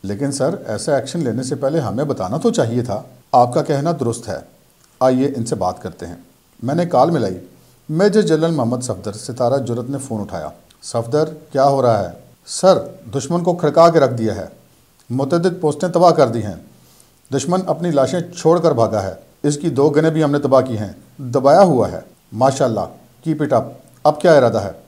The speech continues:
"इससे पहले कि वो हम पर जवाबी हमला करें, हम वापस आ जाएंगे। अल्लाह का करम है, हमारे चंद सिपाही मामूली ज़ख्मी हुए हैं।"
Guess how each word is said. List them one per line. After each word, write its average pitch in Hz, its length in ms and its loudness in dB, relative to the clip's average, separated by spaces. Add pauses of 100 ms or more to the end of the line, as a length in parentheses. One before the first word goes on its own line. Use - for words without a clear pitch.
(180)
"इससे 131 200 -4
पहले 123 280 0
कि - 420 -8
वो 156 100 2
हम 143 160 0
पर 185 120 2
जवाबी 139 320 2
हमला 131 240 4
करें, 127 180 0
हम 233 160 2
वापस 202 320 2
आ 143 60 6
जाएंगे। 110 360 -2 (560)
अल्लाह 147 200 4
का 190 100 2
करम 170 280 2
है, 175 100 2 (280)
हमारे 185 240 2
चंद 202 280 -2
सिपाही 180 320 0
मामूली 151 320 0
ज़ख्मी 127 260 -4
हुए 92 180 -8
हैं।" 87 160 -18